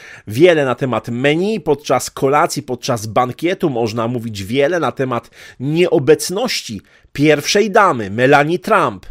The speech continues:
e, podczas tej wizyty, mimo że protokół dyplomatyczny zakładał pojawienie się, e, pierwszej damy. Można powiedzieć wiele o sankcjach na Marco Rubio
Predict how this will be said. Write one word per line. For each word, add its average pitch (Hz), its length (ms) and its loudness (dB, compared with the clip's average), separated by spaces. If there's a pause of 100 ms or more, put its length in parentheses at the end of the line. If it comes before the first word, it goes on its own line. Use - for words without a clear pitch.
(460)
e, 95 340 -6
podczas - 460 -2
tej 147 180 2
wizyty, 127 460 -2
mimo 156 260 0
że 147 120 2
protokół 151 460 -4
dyplomatyczny 143 800 -4
zakładał 123 580 0
pojawienie 156 600 2
się, 104 220 -6 (300)
e, - 160 -4
pierwszej 127 520 0
damy. 101 320 -6
Można 175 300 -2
powiedzieć 135 500 -2
wiele 139 340 0
o 117 120 0
sankcjach 127 540 -4
na 123 120 -4
Marco 123 360 -2
Rubio 175 380 0